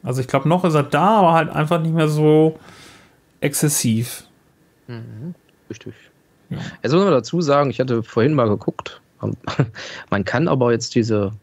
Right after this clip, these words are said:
Speaker 2: Premium-Jahr oder so, was es sonst ja immer so gibt, aber auch nicht kaufen mehr, ne? Also ich hab's nicht gesehen, dass es irgendwo
Speaker 1: Mhm.
Speaker 2: bei Amazon oder so, so ein zwölf Monats-Ding, hab ich nicht gesehen. Hm.
Speaker 1: Aber ich glaub, das gab's auch, seitdem sie das ja umgestellt haben auf Essential Extra und Premium, glaub ich ja eh nicht mehr, ne?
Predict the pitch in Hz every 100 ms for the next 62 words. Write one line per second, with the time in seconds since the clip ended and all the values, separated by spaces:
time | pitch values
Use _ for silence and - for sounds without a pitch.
0 | _ - - 131 151 135 123 104 120 147
1 | 160 139 147 151 123 120 131 147 - 120
2 | 113 113 95 180 - - - - - -
3 | - - - - 101 113 156 _ - 101
4 | 110 110 - _ _ - - - 117 -
5 | 143 147 170 113 107 110 107 - 107 101
6 | 98 92 117 127 131 131 127 123 127 131
7 | - 110 110 113 110 110 123 151 - 151
8 | 165 - _ _ _ _ - - - -
9 | 123 156 147 143 113 107 - 127 117 117
10 | 139 131 117 139 151 131 135 135 - 123
11 | 123 - - 135 127 127 139 151 139 135
12 | 127 135 143 147 - 160 151 165 165 160
13 | 147 - - 143 147 135 117 147 - 131
14 | - 143 147 143 143 143 120 151 165 127
15 | 120 110 110 123 185